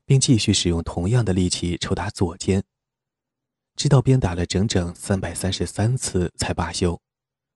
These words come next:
这是判决规定的鞭打次数。在遭受这种骇人的刑罚后，罪犯的鼻孔被钳子撕裂，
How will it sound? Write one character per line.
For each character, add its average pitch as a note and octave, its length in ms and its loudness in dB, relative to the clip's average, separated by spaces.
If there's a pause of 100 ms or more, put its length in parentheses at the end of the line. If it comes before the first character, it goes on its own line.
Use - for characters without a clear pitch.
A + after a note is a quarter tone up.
(720)
这 - 100 4
是 F#2 140 0
判 F2+ 240 0
决 E2+ 160 -2
规 G2+ 200 6
定 G2 160 2
的 E2+ 160 -4
鞭 F#2 160 -2
打 E2+ 140 -4
次 - 180 -6
数。 F2+ 240 -2 (1700)
在 A2+ 120 6
遭 G2+ 200 6
受 F#2+ 240 4
这 G2+ 100 0
种 F2 160 0
骇 F#2+ 220 0
人 F2 140 0
的 F2+ 80 2
刑 F#2 180 0
罚 F2+ 160 -4
后， F2 320 0 (180)
罪 C#3 140 8
犯 A#2+ 160 2
的 A#2 80 0
鼻 F#2+ 200 0
孔 F2 360 -4
被 F#2 120 2
钳 F2 340 -4
子 F2+ 120 -4
撕 - 220 -4
裂， A2+ 220 2